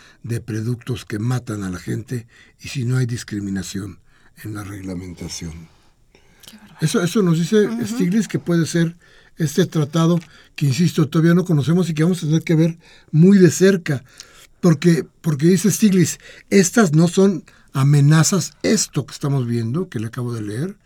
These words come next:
Speaker 1: dice, no son amenazas hipotéticas. Ya existen acuerdos de inversión similares y han causado este tipo de demandas.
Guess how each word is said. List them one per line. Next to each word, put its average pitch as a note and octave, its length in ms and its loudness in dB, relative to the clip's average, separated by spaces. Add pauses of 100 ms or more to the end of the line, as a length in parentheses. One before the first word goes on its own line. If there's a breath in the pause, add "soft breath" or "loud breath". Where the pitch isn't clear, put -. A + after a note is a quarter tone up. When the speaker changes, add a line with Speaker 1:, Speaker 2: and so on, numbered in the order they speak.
(560 loud breath)
Speaker 1:
dice, F3 240 2
no F3+ 140 6
son F#3+ 180 4
amenazas C3+ 460 2
hipotéticas. - 840 -12 (520 loud breath)
Ya F3 300 4
existen F3 540 0
acuerdos D3+ 500 0
de B2+ 60 -2
inversión A#2+ 440 -4
similares B2+ 720 -4 (320 loud breath)
y D3 100 2
han D#3+ 160 4
causado C3+ 460 -4
este A#2 240 -6
tipo A2 340 -8
de G2+ 80 -6
demandas. F2+ 560 -6